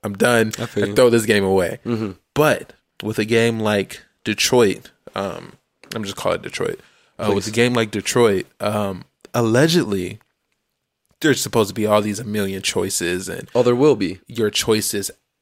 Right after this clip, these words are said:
Speaker 1: actually affect what's not only going to happen to your character, but quote unquote, what happens to the city. And I wanna believe that dream, because if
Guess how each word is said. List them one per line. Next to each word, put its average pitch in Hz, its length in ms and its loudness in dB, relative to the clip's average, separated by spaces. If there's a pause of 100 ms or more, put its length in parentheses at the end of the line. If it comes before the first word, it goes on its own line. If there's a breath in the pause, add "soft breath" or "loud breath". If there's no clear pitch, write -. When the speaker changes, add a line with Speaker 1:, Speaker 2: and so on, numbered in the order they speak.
(500)
Speaker 1:
actually - 800 -2
affect - 640 -2 (140)
what's 110 380 -2
not 120 220 2
only 107 220 -2
going 101 200 -2
to 104 60 -8
happen 98 240 -6
to - 140 -12
your - 100 -6
character, 202 640 0
but 127 280 -2
quote 117 260 -2
unquote, 107 440 -2
what 101 120 -2
happens - 380 -6
to - 80 -10
the - 100 -8
city. - 420 -10 (540 soft breath)
And 117 440 0 (100)
I 117 80 -2
wanna 127 300 2
believe 113 300 2
that - 200 -4
dream, - 300 -8 (120)
because 107 220 -8
if 110 200 -8